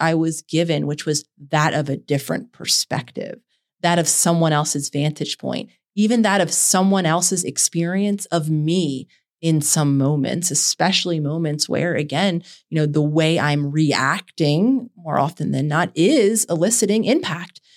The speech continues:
in someone else. And if that someone else is someone that I care about, as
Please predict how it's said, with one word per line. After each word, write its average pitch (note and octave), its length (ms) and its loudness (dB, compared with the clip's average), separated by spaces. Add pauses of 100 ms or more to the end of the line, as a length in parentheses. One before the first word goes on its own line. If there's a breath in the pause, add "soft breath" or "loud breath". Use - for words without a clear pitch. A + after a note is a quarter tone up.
(240 soft breath)
in F#3 320 0
someone D#3 400 2
else. D3 300 -2
And - 80 -4
if D3 80 -8
that F3 160 2
someone E3+ 260 0
else F3+ 140 -2
is D#3+ 120 -2
someone D3+ 300 -2
that C3+ 140 -4
I A2+ 100 -6
care E3 380 0
about, F#3+ 360 0
as F3+ 160 -4